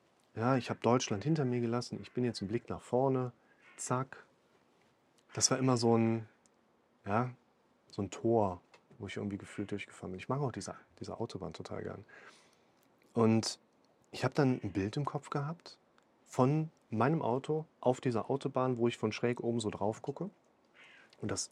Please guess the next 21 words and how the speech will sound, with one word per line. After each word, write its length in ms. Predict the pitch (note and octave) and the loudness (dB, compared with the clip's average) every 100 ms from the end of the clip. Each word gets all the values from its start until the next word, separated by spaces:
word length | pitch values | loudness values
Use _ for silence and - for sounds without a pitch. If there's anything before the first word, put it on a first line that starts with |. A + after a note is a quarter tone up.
| - | -8
hab 160 | - | -4
ich 100 | A#2 | -4
trainiert. 520 | - D3+ F#3 B3+ F2 - - - - | -2 2 4 4 2 -4 -20 -20 -2
Ich 100 | D3 | 2
hab 120 | F#3 | 6
mir 100 | D#3 | 8
auch, 180 | A#2+ D#3+ - | 8 8 6
wie 120 | C#3+ | 4
eben 240 | D#3+ E3 | 6 4
in 100 | - | 4
dem 120 | C3+ | 2
Video 200 | C#3 D3+ | 4 2
angedeutet, 520 | C3+ C#3 C#3 C#3 C#3+ A#2 | 4 2 2 2 2 0
einen 100 | F#2 | -2
Wecker 240 | F2+ A#2 | 0 -2
gestellt, 640 | C3+ - C3+ D3+ A3 - - - _ _ | -2 -4 -6 -6 -8 -14 -20 -20 _ _
der 100 | B2+ | 2
immer 200 | C#3 E3+ D3 | 6 6 8
wieder 140 | C#3 | 4
mich 320 | C3 B2+ - _ - | 4 0 -6 _ -8
geklingelt 640 | A2 - C3 D3+ E3 - | -2 4 4 4 0 -4